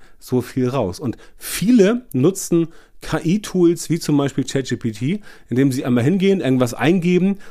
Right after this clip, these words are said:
und dann bekommen sie eine, ein erstes Ergebnis, also einen ersten Draft sozusagen, der sie jetzt nicht vom Hocker reißt, der einfach nicht so gut ist. Und dann sagen sie einfach so, „Ah, okay, ist doch nicht so ein geiles Ergebnis, ich lass das mal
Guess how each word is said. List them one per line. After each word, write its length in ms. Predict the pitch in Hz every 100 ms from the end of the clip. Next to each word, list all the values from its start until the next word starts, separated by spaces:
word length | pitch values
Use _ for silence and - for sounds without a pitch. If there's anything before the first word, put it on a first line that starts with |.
| -
und 100 | 131
dann 100 | 135
bekommen 380 | 135 - 165 170
sie 200 | 151 -
eine, 420 | 139 139 131 131 - - -
ein 140 | 123
erstes 420 | 147 185 196 190
Ergebnis, 720 | 175 135 202 - 160 247 - - - - - - - - -
also 180 | 120 107
einen 80 | 117
ersten 340 | 120 - 110
Draft 320 | 123 135 156
sozusagen, 640 | - 113 107 98 92 120 160 - - -
der 120 | 139
sie 80 | 135
jetzt 240 | 139 -
nicht 280 | 139 220 240
vom 240 | - 185
Hocker 420 | 135 190 143 92 - - -
reißt, 480 | 127 92 - - 127
der 100 | 127
einfach 340 | 139 - 143
nicht 200 | 143 156
so 120 | 165
gut 220 | 131 175
ist. 280 | 104 156 - - - -
Und 140 | -
dann 120 | 135 147
sagen 240 | 139 139
sie 100 | 135
einfach 280 | 127 - 120
so, 240 | - 123
„Ah, 160 | 117 139
okay, 380 | 131 - 131 147 - - -
ist 160 | - -
doch 80 | 131
nicht 100 | 143
so 80 | 123
ein 40 |
geiles 240 | 110 113 110
Ergebnis, 360 | 107 113 127
ich 140 | - 104
lass 180 | 127 -
das 160 | 110
mal 140 | 110